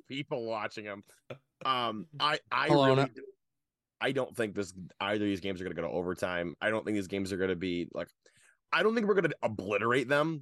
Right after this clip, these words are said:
Speaker 1: but I think that we're gonna win by a, I don't think it's gonna be, I don't think I, any of these games are gonna be one goal games. I really don't. I think they might come down to one goal games, and then it ends up being, like, a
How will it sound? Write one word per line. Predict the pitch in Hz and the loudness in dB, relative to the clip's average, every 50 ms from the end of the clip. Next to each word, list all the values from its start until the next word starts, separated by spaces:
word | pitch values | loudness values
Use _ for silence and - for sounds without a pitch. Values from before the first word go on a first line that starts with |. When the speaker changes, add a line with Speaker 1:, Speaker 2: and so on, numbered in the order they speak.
| 123 | -4
Speaker 1:
but | 113 123 120 | -2 0 0
I | 120 113 110 | 0 0 -2
think | - - - 139 139 123 107 | -4 -4 -4 -4 -4 -2 -2
that | 131 113 - | -4 -2 -2
we're | 113 123 117 | -2 0 0
gonna | 117 117 113 110 | 0 0 0 -2
win | 98 101 110 107 104 | 0 -2 -2 -2 -2
by | 98 101 | -4 -4
a, | 101 95 87 76 - - | -4 -4 -6 -10 -10 -4
I | - 120 | -2 0
don't | 131 135 | 0 0
think | 143 135 | 0 0
it's | 139 131 - | -2 -2 -2
gonna | 139 127 113 | -6 -6 -6
be, | 117 - | -8 -4
I | - 123 | -2 0
don't | 151 165 | 0 0
think | 180 180 143 - | 0 -2 -4 -4
I, | - 127 135 139 - - - | -4 -4 -2 -2 -4 -6 -6
any | 127 135 139 139 | -4 -2 -2 -2
of | 135 | -2
these | 127 120 101 | -4 -6 -6
games | 117 110 104 101 | -6 -8 -8 -8
are | 95 | -8
gonna | 95 92 | -8 -6
be | 90 | -6
one | 82 85 80 76 | -6 -6 -6 -8
goal | 73 76 73 | -10 -10 -12
games. | 64 50 50 - - _ | -12 -16 -20 -20 -14 _
I | 95 104 | -6 -6
really | 95 98 98 90 80 | -4 -6 -8 -10 -10
don't. | 73 71 64 64 - - _ _ _ _ _ _ _ _ _ _ _ _ _ _ _ _ _ _ _ _ _ _ _ _ _ _ _ _ _ | -12 -14 -16 -16 -18 -20 _ _ _ _ _ _ _ _ _ _ _ _ _ _ _ _ _ _ _ _ _ _ _ _ _ _ _ _ _
I | - 139 | -2 0
think | 151 175 165 | 2 2 2
they | 156 151 | 2 2
might | 147 147 135 120 - | 2 0 0 -2 -4
come | - 127 110 107 | -4 -6 -6 -4
down | 107 117 160 220 254 233 | 0 0 2 2 4 2
to | |
one | 175 139 135 127 120 117 | 2 2 0 -2 -2 -2
goal | 117 117 113 110 | -4 -4 -4 -4
games, | 104 113 110 104 101 107 104 90 | -4 -6 -6 -8 -8 -12 -12 -8
and | 87 120 117 | -4 -2 -2
then | 113 | -2
it | 113 110 | -2 -2
ends | 113 117 113 110 | -4 -4 -4 -4
up | 110 101 | -4 -4
being, | - 117 107 104 104 101 | -4 -6 -6 -6 -6 -6
like, | 98 98 87 | -8 -8 -6
a | 98 95 | -8 -8